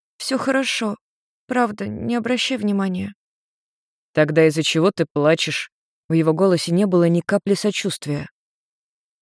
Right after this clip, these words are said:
"Ничего", быстро ответила Майми. "Иди в дом, тебе опасно быть рядом со мной". "Что? С каких пор?" Йен возмущался.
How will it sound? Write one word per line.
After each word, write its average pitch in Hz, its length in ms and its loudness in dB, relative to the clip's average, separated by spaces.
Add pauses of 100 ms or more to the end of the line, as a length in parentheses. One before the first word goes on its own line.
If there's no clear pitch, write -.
(120)
"Ничего", 226 800 -2 (520)
быстро 160 380 2
ответила 156 460 0
Майми. 156 440 -2 (580)
"Иди 247 220 -4
в 220 100 -4
дом, 196 380 -2 (180)
тебе 226 280 -2
опасно 220 340 -6
быть 180 200 -6
рядом 185 260 -6
со 202 160 -8
мной". 190 340 -4 (760)
"Что? - 560 2 (240)
С - 100 -10
каких 185 420 4
пор?" 175 300 6 (380)
Йен 165 220 2
возмущался. 156 720 -2